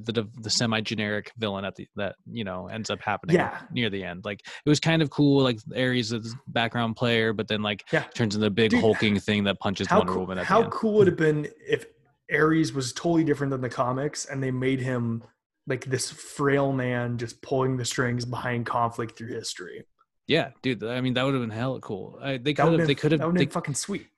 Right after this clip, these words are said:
Speaker 1: they could have developed that character into a similar Loki-like character
Speaker 2: Dude, he could have
Speaker 1: along the
Speaker 2: been,
Speaker 1: way
Speaker 2: he
Speaker 1: where
Speaker 2: could
Speaker 1: he
Speaker 2: been, he could have been, like, Wonder Woman's Thanos. He could have been through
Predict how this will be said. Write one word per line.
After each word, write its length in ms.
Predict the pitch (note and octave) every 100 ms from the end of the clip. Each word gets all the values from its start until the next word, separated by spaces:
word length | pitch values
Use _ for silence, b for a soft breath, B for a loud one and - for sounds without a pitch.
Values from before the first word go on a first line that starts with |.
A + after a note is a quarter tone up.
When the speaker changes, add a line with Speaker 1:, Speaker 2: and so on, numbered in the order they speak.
| -
Speaker 1:
they 80 | C3+
could 160 | D#3
have 100 | D#3
developed 460 | C#3+ B2 A2 A2 -
that 180 | G#2+ G#2
character 480 | A2 G#2 G#2 A2+ A2
into 380 | A#2 G#2 G2
a 160 | G#2 G2+
similar 500 | - - G#2+ G#2 G2+
Loki-like 720 | F#2+ G2 G2 - G2+ F#2+ G#2 -
character 600 | F#2 E2+ - F2+ - _ -
Speaker 2:
Dude, 240 | G#3 D#3+ -
he 120 | F3+
could 100 | A2
have 80 | G#2+
Speaker 1:
along 120 | G3
the 60 | G3
Speaker 2:
been, 60 |
Speaker 1:
way 120 | G3 F#2
Speaker 2:
he 80 |
Speaker 1:
where 80 | G3+
Speaker 2:
could 60 | -
Speaker 1:
he 40 |
Speaker 2:
been, 200 | G#3 G3
he 140 | - E3+
could 100 | G#3
have 80 | F#3+
been, 80 |
like, 160 | G3 C3+
Wonder 240 | C#3+ D#3
Woman's 320 | D#3+ D3 B2 -
Thanos. 580 | B2 A#2+ G#2 - -
He 80 | D#3
could 140 | C#3+ E3+
have 80 |
been 160 | E3+ E3
through 260 | D#3+ D3+